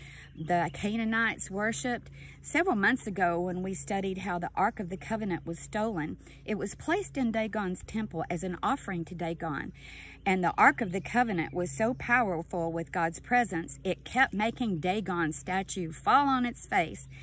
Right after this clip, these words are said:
And the last time it made his hands fall off and his head fall off. Jonah didn't believe that they deserved God's grace, and he knew if God was giving them a warning,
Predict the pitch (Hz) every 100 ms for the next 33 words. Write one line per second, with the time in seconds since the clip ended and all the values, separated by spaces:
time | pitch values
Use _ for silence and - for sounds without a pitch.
0 | - - 175 170 208 254 - - 202 185
1 | 170 156 - - - 208 208 160 143 135
2 | 226 208 175 - 175 165 170 160 170 180
3 | 170 170 247 - 175 156 87 - - -
4 | - - - - - - - - 156 214
5 | 269 226 180 196 170 170 175 196 185 170
6 | - 180 165 156 170 165 135 151 156 156
7 | 165 160 - - - 160 156 170 247 285
8 | 269 190 160 - 165 175 175 208 269 226
9 | 180 165 196 196 185 175 165 151 156 202
10 | 254 170 -